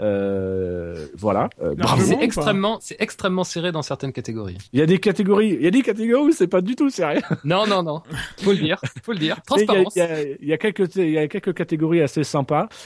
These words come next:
Speaker 1: Euh, voilà, on, on vous invite donc, euh, ça, euh, vendredi. Euh, c'est ça, c'est vendredi soir à partir de vingt heures trente, il me semble.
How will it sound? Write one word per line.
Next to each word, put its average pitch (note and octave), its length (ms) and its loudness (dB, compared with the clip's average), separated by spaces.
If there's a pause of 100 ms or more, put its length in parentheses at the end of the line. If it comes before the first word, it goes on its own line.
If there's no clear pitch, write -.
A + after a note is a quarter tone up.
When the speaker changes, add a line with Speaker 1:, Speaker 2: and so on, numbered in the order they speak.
(140)
Speaker 1:
Euh, A#2 520 6
voilà, C3+ 420 0
on, C3+ 80 -6
on B2 480 0
vous C3+ 380 4
invite D#3+ 300 2
donc, D#3 420 2
euh, A2 440 6
ça, - 340 -2
euh, C#3 300 6
vendredi. E3 680 0
Euh, G2+ 280 2
c'est B2+ 140 -2
ça, C3+ 60 2
c'est A2 140 0
vendredi B2+ 480 0
soir B2+ 520 -2
à G#2 240 -4
partir A2+ 340 -6
de G#2+ 120 -6
vingt A2 320 -4
heures C#3 100 -6
trente, F3 280 -4
il D#3+ 40 -2
me C3+ 60 -2
semble. F3 320 -4